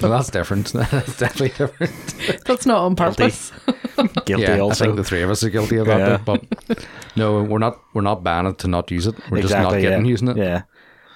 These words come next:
Speaker 1: Um,
Speaker 2: It's always with the intention of try-, I mean, the Jetta was supposed to be buy it 'cause it was already done.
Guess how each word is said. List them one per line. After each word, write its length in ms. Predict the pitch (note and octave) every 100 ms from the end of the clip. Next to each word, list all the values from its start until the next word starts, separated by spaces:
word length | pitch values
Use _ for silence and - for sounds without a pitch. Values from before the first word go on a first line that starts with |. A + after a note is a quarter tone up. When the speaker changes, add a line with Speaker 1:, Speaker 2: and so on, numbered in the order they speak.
| -
Speaker 1:
Um, 580 | F2 E2+ E2+ E2 D#2+ E2+
Speaker 2:
It's 160 | G#3 -
always 280 | G#3 G#3 G3
with 160 | D3 -
the 100 | D#3
intention 520 | - D#3 D#3 - F#3+
of 120 | F3
try-, 160 | F#3 F#3
I 80 |
mean, 160 | G#3+ G#3+
the 80 | G#3
Jetta 400 | G3+ G3 A#3 G#3+ - -
was 160 | F#3
supposed 400 | - D#3+ D#3+ -
to 60 | -
be 360 | D#3 E3 F3+ - - - _ _
buy 260 | D#3 D#3+ E3+
it 80 | - _ - -
'cause 160 | F#3+ F3
it 40 |
was 140 | E3
already 280 | F3+ F#3 E3
done. 420 | D#3 D#3+ F3+ F#3+